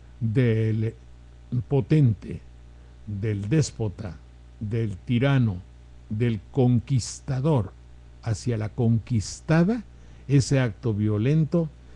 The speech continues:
dio como fruto a un hijo de la chingada. Por eso, para nosotros, el "chinga tu madre" es el, el,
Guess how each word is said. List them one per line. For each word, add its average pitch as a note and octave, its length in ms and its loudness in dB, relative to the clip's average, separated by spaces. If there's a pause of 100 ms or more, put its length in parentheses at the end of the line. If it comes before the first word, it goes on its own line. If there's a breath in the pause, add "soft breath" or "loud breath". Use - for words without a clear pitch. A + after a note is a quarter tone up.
(140 loud breath)
dio B2 300 2
como G2+ 300 -2
fruto C#3 520 -2 (140)
a G#2+ 120 -4
un B2 240 2
hijo C#3 460 0
de B2+ 220 0
la F#2 200 -4
chingada. - 640 -6 (1000 loud breath)
Por A2+ 200 0
eso, G#2+ 420 0
para G#2 200 -2
nosotros, C#3 800 2 (800)
el G2+ 240 -4
"chinga C3 480 2
tu A2 160 -8
madre" B2+ 500 -2 (560)
es E3 240 0
el, G2+ 120 0 (260)
el, G#2+ 160 -2